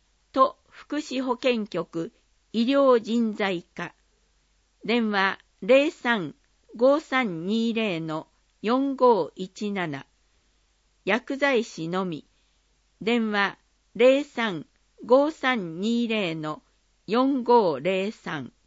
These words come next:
調理師の皆さん。内容、調理師法により、都内で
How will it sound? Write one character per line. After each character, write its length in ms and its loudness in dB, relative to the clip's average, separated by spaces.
調 200 0
理 140 0
師 160 -14
の 160 -4
皆 300 -4
さ 240 -12
ん。 80 -16
内 260 0
容、 340 0
調 280 0
理 120 -4
師 200 -4
法 240 2
に 180 -2
よ 140 -2
り、 240 -10
都 100 -2
内 300 0
で 340 -2